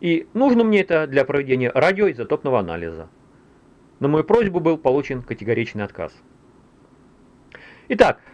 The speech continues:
раскопки на месте массового захоронения продолжаются. Если присмотреться внимательно, то культурные слои,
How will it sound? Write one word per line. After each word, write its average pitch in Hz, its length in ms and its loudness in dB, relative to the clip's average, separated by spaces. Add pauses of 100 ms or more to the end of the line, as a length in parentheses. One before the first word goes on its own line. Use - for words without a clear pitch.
раскопки 185 440 0
на 220 120 4
месте 214 280 2
массового 160 380 2
захоронения 220 460 0
продолжаются. 120 760 -2 (220)
Если 190 220 0
присмотреться 196 600 0
внимательно, 190 560 0
то 147 160 -4
культурные 160 480 -2
слои, 185 380 0